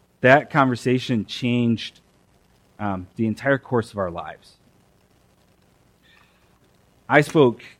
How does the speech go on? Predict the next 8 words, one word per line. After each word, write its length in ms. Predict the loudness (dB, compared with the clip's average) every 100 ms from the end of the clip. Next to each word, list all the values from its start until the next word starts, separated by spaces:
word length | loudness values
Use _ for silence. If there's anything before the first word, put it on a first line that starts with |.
| _ _ _ _ _ _ _ _ _ _ _ _ _ _ _ _
I 120 | -2 0
spoke 320 | 2 0 0
carelessly 800 | -4 0 2 2 -2 -6 -6 -8 _ _ _ _ _ _ _
and 180 | -6 -4
caused 340 | 2 2 4 2
my 180 | 0
future 400 | -2 -4 -4 -2
wife 420 | 0 0 -2 -8